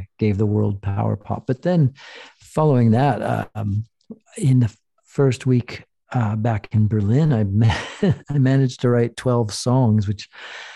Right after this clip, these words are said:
even for me, I'm a prolific guy, but even for me, twelve songs in one week is, is unprecedented. So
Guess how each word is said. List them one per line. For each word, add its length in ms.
even 580
for 160
me, 160
I'm 140
a 60
prolific 600
guy, 340
but 160
even 240
for 160
me, 180
twelve 360
songs 340
in 100
one 180
week 260
is, 360
is 140
unprecedented. 840
So 360